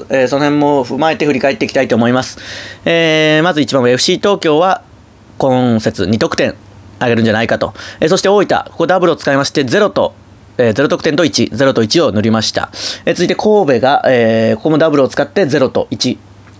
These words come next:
えー、セレッソ大阪は二。えー、横浜Fマリノスは二と三。ここもダブル使いましたね。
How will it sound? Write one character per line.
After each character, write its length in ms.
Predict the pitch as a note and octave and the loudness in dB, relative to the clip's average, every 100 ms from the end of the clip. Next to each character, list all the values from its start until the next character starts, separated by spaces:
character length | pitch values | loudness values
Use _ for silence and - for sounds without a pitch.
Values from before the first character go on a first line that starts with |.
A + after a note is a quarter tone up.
| - | -2
え 160 | C3+ | 2
ー、 20 | B2 | 2
セ 100 | D#3 | 0
レ 60 | |
ッ 20 | |
ソ 100 | D#3 | 0
大 40 | C3 | 0
阪 80 | A#2 | 0
は 120 | A2 | 0
二。 340 | G2+ A#2 C#3+ - - - - - - - | 2 2 0 -4 -18 -20 -20 -20 -20 -8
え 380 | - B2 G#2+ G#2 | -2 2 2 2
ー、 20 | |
横 200 | A2 A#2 | 2 0
浜 160 | B2 A#2 | 0 2
F 100 | B2 | 2
マ 100 | C3 | 0
リ 60 | C#3 | 0
ノ 60 | |
ス 120 | - | 0
は 140 | D3+ C3 | 0 0
二 260 | G#2+ C#3+ | -2 -2
と 200 | D3+ A#2+ | 0 -4
三。 240 | - C3+ A#2 | -2 -4 -4
こ 100 | - | -2
こ 40 | |
も 80 | C3+ | 0
ダ 100 | C3+ | 0
ブ 60 | A#2 | 0
ル 60 | |
使 120 | G#2+ A#2 | 0 0
い 20 | |
ま 80 | A2 | 0
し 60 | |
た 100 | - | 0
ね。 180 | A2 D3 | 0 -2